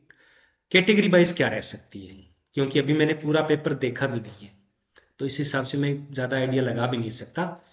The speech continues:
हाँ, मैंने जो idea लगाया general का चौसठ से पैंसठ के बीच में, और लगभग इतना ही जाएगा।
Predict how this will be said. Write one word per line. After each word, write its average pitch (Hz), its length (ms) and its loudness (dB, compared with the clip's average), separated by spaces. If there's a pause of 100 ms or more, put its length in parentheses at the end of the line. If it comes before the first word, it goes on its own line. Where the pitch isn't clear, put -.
(140)
हाँ, 123 120 -2
मैंने 131 240 2
जो 139 140 2
idea 139 200 4
लगाया 147 240 2
general 143 340 0
का 160 100 0
चौसठ 147 340 -2
से - 160 -8
पैंसठ - 320 -4
के 139 60 -6
बीच 139 200 -2
में, 185 180 -2 (720)
और 117 460 -10 (500)
लगभग 127 300 -4
इतना 117 200 -6
ही 117 140 -4
जाएगा। - 500 -14